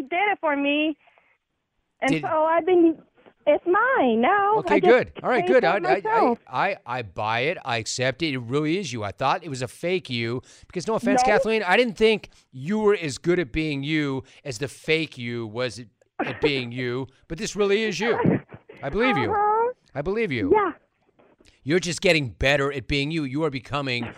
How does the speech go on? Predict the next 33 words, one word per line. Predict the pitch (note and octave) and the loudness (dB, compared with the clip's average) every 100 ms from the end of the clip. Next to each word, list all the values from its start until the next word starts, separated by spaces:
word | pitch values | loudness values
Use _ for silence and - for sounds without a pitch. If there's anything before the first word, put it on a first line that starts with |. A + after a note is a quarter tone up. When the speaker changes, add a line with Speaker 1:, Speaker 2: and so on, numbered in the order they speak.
| _ | _
Speaker 2:
your | C#3 C#3 | -6 -4
best | G#2+ C#3+ C#3 - | -2 -2 -2 -4
version | A2 C3+ A2 A2+ | -4 -4 -4 -6
of | G#2 | -6
you, | A#2+ G2+ | -8 -6
Kathleen. | G2+ G2 G#2 G#2 A2+ _ B3+ A#3 F4 F4 _ - G4 F#4 E4+ D#4 D4+ C#4+ - - - - G#4+ | -8 -8 -10 -12 -14 _ -20 -16 -14 -14 _ 0 2 2 2 0 -2 -4 -10 -20 -14 -6 -4
Good | D#3+ | -4
job. | C3+ A2+ G2 F2+ - | -4 -2 -4 -6 -10
Good | C#3 | -6
job. | A#2+ G#2+ | -4 -4
Talk | - D3 | -2 -4
to | - | -4
you | C3+ | -6
tomorrow | A#2 A#2+ A2+ | -2 0 0
when | G#2+ A2 | -4 -8
you | |
have | A2 | -8
something | - C3 G#2+ | -10 -12 -12
to | |
beef | A2+ A#2 G#2 | -10 -10 -10
about. | G2 G2+ G#2 - _ _ - | -10 -8 -8 -12 _ _ -6
Probably | C3 C#3 C3+ | -4 -2 -4
a | - | -4
sugar | - - - B2 | 0 2 2 0
plum | C3+ A#2 | -4 -4
muffin | G#2+ A2+ A2 G2+ G2+ | -4 -6 -6 -12 -14
kitten. | - C3 A2 F#2+ F#2+ | -14 -14 -14 -18 -16
All | A2 | -12
right. | G#2 G2+ G2 | -10 -10 -8
Bye, | A#2+ A#2 A2 | -6 -6 -8
Kathleen. | G2+ G2 G2+ G2 F#2+ _ _ _ _ - | -10 -12 -12 -14 -16 _ _ _ _ -6
Goodbye, | A#3 A#3+ A#3 A3+ | 0 2 4 2
Kathleen. | F3 D#3+ D3 C#3 C#3 C3+ C3 C3+ | 0 0 -2 -4 -2 -2 -6 -8